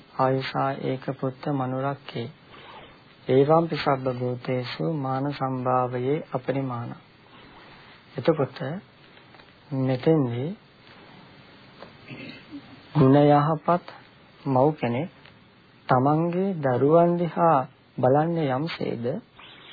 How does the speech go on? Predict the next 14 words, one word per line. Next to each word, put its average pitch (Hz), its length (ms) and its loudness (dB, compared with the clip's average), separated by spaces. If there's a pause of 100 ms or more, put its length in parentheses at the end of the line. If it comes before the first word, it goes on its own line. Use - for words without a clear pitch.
(560)
අනේ 151 400 2
වගේ 151 540 -2 (360)
සියලුම 165 680 4
ලෝක 143 280 0
සත්වයා 156 640 -4 (120)
දෙස 127 300 -6 (840)
අපි 139 280 2 (100)
බලන්න 135 480 0
ඕනේ 131 240 -6
කියලා 160 240 -8
බුදුරජාණන් 127 720 -4
වහන්සේ 131 540 -8 (260)
දේශනා 127 440 -8
කරනවා. - 400 -14